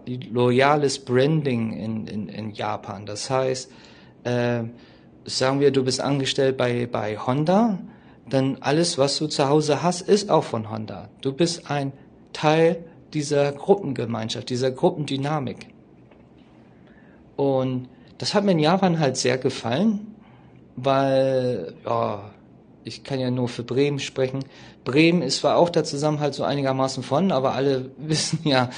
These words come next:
sobald das Praktikum oder die Ausbildung zu Ende ist, wirst du entsorgt. Dann kommst du sofort ins Hartz-vier-System. Äh, und hast eigentlich auch wenig Hoffnung, <laughs> dass da irgendwas ändert, außer du ziehst weg. Ähm,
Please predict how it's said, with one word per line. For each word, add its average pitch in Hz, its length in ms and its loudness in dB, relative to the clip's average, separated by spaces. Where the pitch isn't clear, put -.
sobald 135 500 4
das 131 160 4
Praktikum 156 460 0
oder 127 140 0
die 123 140 -2
Ausbildung 127 500 2
zu 123 120 -2
Ende 127 180 -2
ist, - 140 -4
wirst 127 200 0
du 117 40 -2
entsorgt. 123 560 2
Dann 104 80 -8
kommst 131 220 -2
du 123 40 -2
sofort 127 380 2
ins 120 360 -6
Hartz-vier-System. 120 1000 -4
Äh, 120 380 0
und 123 240 -2
hast 135 160 -2
eigentlich 123 240 -2
auch 123 160 -4
wenig 131 240 0
Hoffnung, 135 320 2
<laughs> - 20 0
dass 139 160 0
da 127 60 2
irgendwas 120 480 -2
ändert, 123 340 -2
außer 117 280 -2
du 113 120 -4
ziehst 120 340 -4
weg. 120 160 -6
Ähm, 117 560 -4